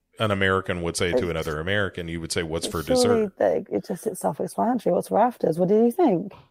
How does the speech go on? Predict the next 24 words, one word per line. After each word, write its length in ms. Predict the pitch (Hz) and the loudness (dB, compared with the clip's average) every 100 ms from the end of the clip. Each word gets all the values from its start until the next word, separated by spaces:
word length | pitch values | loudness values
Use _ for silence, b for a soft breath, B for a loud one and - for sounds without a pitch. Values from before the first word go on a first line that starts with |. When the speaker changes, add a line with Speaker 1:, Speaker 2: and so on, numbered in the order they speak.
| - | -4
Speaker 2:
Fucking 280 | 208 254 240 | 0 2 4
pudding. 460 | 320 208 165 156 - _ _ 202 | 6 6 4 -2 -14 _ _ 2
Have 120 | 180 | 4
you 100 | 180 | 6
had, 200 | 175 190 _ _ - _ - | 6 4 _ _ -20 _ 4
have 180 | 208 | 4
you 120 | 226 196 | 4 4
Speaker 1:
Well, 160 | 160 | 6
Speaker 2:
had 120 | 180 | 6
two 180 | 131 196 | 4 2
Speaker 1:
r- 60 | 269 | 2
Speaker 2:
fucking 400 | 302 277 294 285 | 2 0 0 2
courses? 480 | 311 302 302 339 320 | 4 2 2 0 4
No. 360 | 392 247 165 160 b b b b b b _ - | 4 4 2 -8 b b b b b b _ 2
So 120 | 233 | 4
what 180 | 247 - | 4 2
the 80 | 262 | 0
fuck 360 | 339 214 - - - | 4 4 2 -4 -2
do 100 | 226 | 0
you 60 | 226 | 2
think 200 | 214 - | 0 4
it 100 | 220 | 4
is? 320 | 220 160 | 4 2
Speaker 1:
<laughs> 40 | 160 | -4